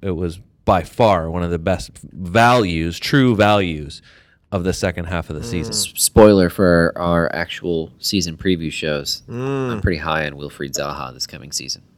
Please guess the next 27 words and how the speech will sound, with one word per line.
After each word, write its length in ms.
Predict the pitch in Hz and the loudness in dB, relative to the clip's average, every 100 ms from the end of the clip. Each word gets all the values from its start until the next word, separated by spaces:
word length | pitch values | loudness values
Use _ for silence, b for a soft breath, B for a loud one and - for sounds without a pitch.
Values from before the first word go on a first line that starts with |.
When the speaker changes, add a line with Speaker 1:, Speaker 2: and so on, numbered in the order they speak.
| - | -16
Speaker 2:
Yeah. 240 | 98 147 - b b | -10 -10 -10 b b
Speaker 3:
Uh, 240 | - 113 107 | 2 4 4
Speaker 2:
I, 60 | 160 | 6
I 40 | |
Speaker 3:
you 60 | 156 | 6
know, 60 | |
Speaker 2:
am 120 | 127 110 | 6 -2
too. 200 | 135 151 - | -12 -14 2
Speaker 3:
it 120 | 160 | 4
can, 260 | 165 185 151 | 6 4 6
it 120 | 175 | 4
can 140 | 185 147 | 4 6
bite 240 | 156 185 | 6 6
you 160 | 110 98 | 4 4
though 140 | 98 | 4
too, 380 | 95 - 139 101 | 2 4 6 6
'cause 140 | 110 | 4
I 60 | 113 | 2
think 160 | 139 131 | 2 2
a 60 | |
lot 200 | 113 127 | 4 4
of 80 | 156 | 2
people, 340 | 139 - 117 | -2 0 0
Brian, 400 | 104 - 107 101 | 0 2 4 2
probably 460 | 98 120 123 110 104 | 0 2 2 2 0
thought 320 | - 104 87 | 2 2 2
that 260 | 95 90 | 2 0